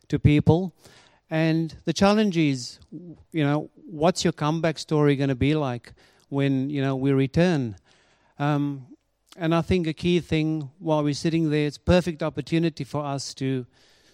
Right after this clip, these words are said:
uh, serve each other, our neighbors, you know, get them to come over for a cuppa, be it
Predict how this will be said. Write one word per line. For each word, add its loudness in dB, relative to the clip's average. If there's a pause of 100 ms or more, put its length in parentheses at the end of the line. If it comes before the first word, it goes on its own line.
(240)
uh, -2
serve 4
each 2
other, 2
our 0
neighbors, 4
you -2
know, 0
get 0
them 0
to -2
come 2
over 4
for -2
a -8
cuppa, 0
be -2
it -6